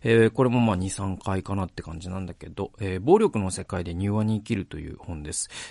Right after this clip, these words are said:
えー、スタンリー・ハワーワス、そしてジャン・バニエという人が共著です。えー、二千十八年、日本キリスト教団出版局、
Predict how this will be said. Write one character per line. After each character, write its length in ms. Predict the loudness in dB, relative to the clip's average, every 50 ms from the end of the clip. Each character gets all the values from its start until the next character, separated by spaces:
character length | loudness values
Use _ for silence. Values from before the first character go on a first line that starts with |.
| -8 -4
え 80 | -2
ー、 40 | 0
ス 120 | 0 0 2
タ 120 | 2 2
ン 80 | 4 4
リ 120 | 4 2
ー・ 20 |
ハ 160 | 4 4 4 4
ワ 120 | 4 4
ー 20 |
ワ 120 | 2 0 -2
ス、 220 | -6 -8 -8 -10 -12
そ 160 | -12 -10 -8 -8
し 80 | -4
て 140 | -2 -2 -2
ジ 160 | 0 2 2
ャ 20 | 2
ン・ 120 | 2 2
バ 120 | 2 2
ニ 160 | 2 2 0 0
エ 80 | -2
と 100 | -4 -6
い 60 | -8
う 20 | -10
人 220 | -12 -10 -6 -4
が 100 | -2 -2
共 280 | -4 -2 -2 -2 -2 -2
著 200 | -4 -8 -10 -8
で 80 | -6
す。 240 | -6 -6 -6 -6 -6
え 60 | -4
ー、 20 | -2
二 100 | -2 -2
千 220 | 0 0 0 0
十 100 | 0 -2
八 220 | -2 -2 -2 0 0
年、 180 | 0 0 0
日 60 | 0
本 140 | 0 0 -2
キ 100 | -2 -4
リ 80 | -4 -4
ス 60 | -4
ト 100 | -4 -6
教 340 | -2 0 2 2 2 2 0 -2
団 260 | 0 0 0 0 -2 -4
出 200 | -6 -6 -6 -6 -6 -4
版 180 | -4 -2 -2 -2
局、 320 | -6 -10 -12 -14 -14 -14